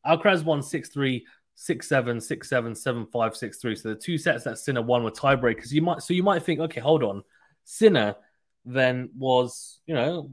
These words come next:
potentially a little bit fortunate because Alcaraz could have won in straight sets." Well, in the second set, Alcaraz was a break up, as was the case in the third set as well.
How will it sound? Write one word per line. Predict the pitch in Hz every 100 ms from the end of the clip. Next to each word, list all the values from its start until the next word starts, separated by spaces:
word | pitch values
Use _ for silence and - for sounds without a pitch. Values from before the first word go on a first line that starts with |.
| 143
potentially | 156 190 170 -
a | 165
little | 170 165
bit |
fortunate | 160 285 190 113
because | 101 127
Alcaraz | 139 135 139 -
could | 135
have |
won | 123 120
in | 120
straight | - 120
sets." | - 123 -
Well, | 139 131 117 - - - - - _
in | 165 165
the |
second | - 175 175 185 160
set, | - 110 - _ _ _ _ _ _ _
Alcaraz | 127 135 135 135 120 110
was | 113
a | 107
break | - 117 107
up, | - 92 - _ _ _ _ _ _ _ _ _ - - -
as | 123 139 139 117 - _ _ _ _ _ _ _ _ _ -
was | 120
the | 110
case | - 110 104 -
in | - 104
the | 98
third | - 101 101
set | - -
as | 95
well. | 92 85